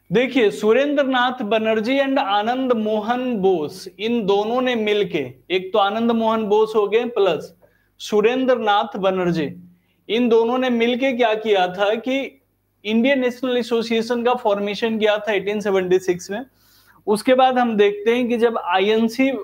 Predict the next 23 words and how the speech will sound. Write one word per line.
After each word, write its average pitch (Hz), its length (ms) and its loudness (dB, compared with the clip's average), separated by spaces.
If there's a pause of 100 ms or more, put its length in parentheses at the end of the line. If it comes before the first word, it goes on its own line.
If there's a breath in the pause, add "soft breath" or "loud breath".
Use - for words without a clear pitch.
(140)
इंडियन 202 340 0
नेशनल 233 300 -4
कांग्रेस 220 460 2
का 220 140 4
फॉर्मेशन 202 640 0
होता 190 340 0
है 185 140 4
एटीन 196 240 -2
एटी 190 240 -2
फ़ाइव 190 320 0
में 214 140 -2
एओ 196 240 2
ह्यूम 190 320 0
के 185 120 -2
द्वारा, 156 300 2 (520 loud breath)
तो 220 100 4
फिर 247 220 -2
ये 233 260 2
एसोसिएशन, 233 840 -2
एसोसिएशन 208 800 -2
जो 190 120 2
है 180 140 4
ना 262 80 0